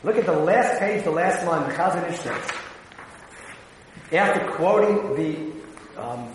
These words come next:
points that I just mentioned before, of, uh, the Eitz Chamul, and, uh, and it has to give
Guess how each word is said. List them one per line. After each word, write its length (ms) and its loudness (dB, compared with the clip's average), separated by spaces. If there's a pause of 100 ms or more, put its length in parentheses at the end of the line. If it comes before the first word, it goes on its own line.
(240)
points 340 0
that 160 -4
I 60 -8
just 180 -8
mentioned 380 -6
before, 340 -6 (880)
of, 380 -8
uh, 240 -4
the 200 -6
Eitz 200 -10
Chamul, 840 0
and, 300 -8
uh, 320 -6
and 140 -12
it 40 -14
has 200 -8
to 60 -10
give 260 -8